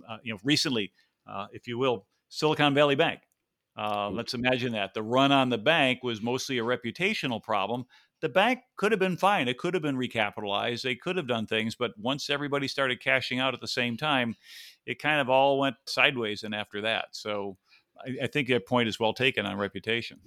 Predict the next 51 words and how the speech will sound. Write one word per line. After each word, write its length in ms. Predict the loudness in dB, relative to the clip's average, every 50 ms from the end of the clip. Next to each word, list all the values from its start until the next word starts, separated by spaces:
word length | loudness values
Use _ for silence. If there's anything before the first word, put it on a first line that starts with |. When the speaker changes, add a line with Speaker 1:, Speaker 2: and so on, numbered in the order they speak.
| _ _ _ _ _ _ _ -16 -6 0
Speaker 2:
Yeah, 360 | 6 8 10 10 10 8 8 8
and 160 | 6 6 6 6
reputation's 720 | 8 8 8 8 8 4 6 6 6 6 8 6 6 6 6
kind 220 | 4 4 4 6 6
of 60 | 6
a 60 | 6
double-edged 500 | 6 8 8 8 10 8 8 8 8 4
sword, 380 | 0 2 6 8 8 8 8 8
in 40 |
my 180 | 8 8 8 6
opinion. 420 | 6 6 4 4 4 6 4 2 0 0
I 80 | -2 4
guess 180 | 4 4 4
cybersecurity 580 | 4 6 6 8 8 6 8 10 10 10 10 10
practitioners 640 | 8 6 6 6 4 2 4 8 8 8 8 8 6
spread 300 | 2 4 8 10 10 12
a 60 | 12
lot 240 | 10 8 10 8 8
of 80 | 6
fear 360 | 6 4 6 8 10 12 12
in 140 | 12 10 8
general, 520 | 8 6 6 6 6 6 6 6 4 2 2
and 140 | 2 6 8
reputation's 680 | 8 8 8 6 0 2 4 4 4 6 6 6 6 6
kind 200 | 6 6 6 8
of 80 | 10
our 120 | 10 8 8
go-to 600 | 8 8 8 10 10 10 8 6 8 8 8 8
'cause 180 | 8 4 2 2
it's 140 | 2 2 2
a 80 | 2
gray, 580 | 2 4 4 6 8 10 10 10 8 8 4 2 -2 -4
kind 160 | 0 2 4
of 40 | 4
a 60 | 4
gray 480 | 4 4 2 4 6 8 10 10 10 10
area, 300 | 10 8 8 8 8 6
if 140 | 4 6 6
you 100 | 6 8
will. 180 | 8 8 6
So 140 | 6 6 6
we 80 | 6 6
can 160 | 6 6 6
always 480 | 8 10 10 10 10 8 6 4 2 6
say, 240 | 8 8 8 8
"Hey, 260 | 8 8 8 8 8 8
reputation's 600 | 6 4 4 2 4 6 6 8 8 6 6 8
gonna 140 | 6 6
take 240 | 6 6 6 6 6
everything 480 | 6 4 6 6 6 6 8 8 8 6
down." 440 | 6 4 2 2 2 0 0 -4